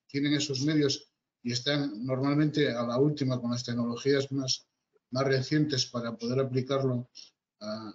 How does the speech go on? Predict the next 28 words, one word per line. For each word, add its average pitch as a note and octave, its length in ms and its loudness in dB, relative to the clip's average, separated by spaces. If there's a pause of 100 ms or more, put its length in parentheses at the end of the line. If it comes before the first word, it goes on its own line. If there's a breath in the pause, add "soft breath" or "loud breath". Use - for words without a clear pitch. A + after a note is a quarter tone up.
(140)
a - 40 -8
sus B2 220 -2
sistemas B2+ 580 0
y A#2 120 -4
a A2+ 100 -2
los A#2 160 -4
procedimientos B2+ 600 0
de C3+ 80 2
trabajo, A#2 460 -4
¿no? C3 120 -12 (460)
A B2+ 60 -2
mí D#3 80 4
eso F3+ 220 0
me D#3+ 100 2
desmoraliza C#3+ 640 2
un D#3 140 2
poco D3+ 460 0 (500 loud breath)
y B2 460 2 (200)
quisiera C#3 380 0
ser D#3+ 240 0
tan D3+ 280 4
optimista D3 520 0
como C3+ 280 0
Paco D#3 240 4
y B2+ 40 4
como C3 280 0
Guillermo, C3 480 0
pero, A2 440 -8